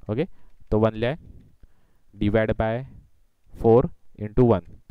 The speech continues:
ट्वेंटी फ़ाइव थाउजेंड और सेकंड पीरियड को जाएगा सेवेंटी फ़ाइव थाउजेंड। कैलकुलेट करके देखो, सेवेंटी फ़ाइव थाउजेंड आ जाएगा into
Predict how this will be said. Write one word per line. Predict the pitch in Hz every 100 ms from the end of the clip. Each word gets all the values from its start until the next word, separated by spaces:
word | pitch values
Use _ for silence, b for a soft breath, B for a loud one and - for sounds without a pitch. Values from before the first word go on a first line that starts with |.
| - - -
ट्वेंटी | 107 113
फ़ाइव | - 120 123
थाउजेंड | 120 143
और | 120
सेकंड | - 110 113 -
पीरियड | 113 107
को | 113
जाएगा | 107 113
सेवेंटी | 117 107 104 104
फ़ाइव | 101 95
थाउजेंड। | 85 87 -
कैलकुलेट | 101 104 107
करके | 107 104 104
देखो, | 107 135
सेवेंटी | 113 95 104
फ़ाइव | 101 101
थाउजेंड | 95 92
आ | 85
जाएगा | 82 85 90
into | 95 107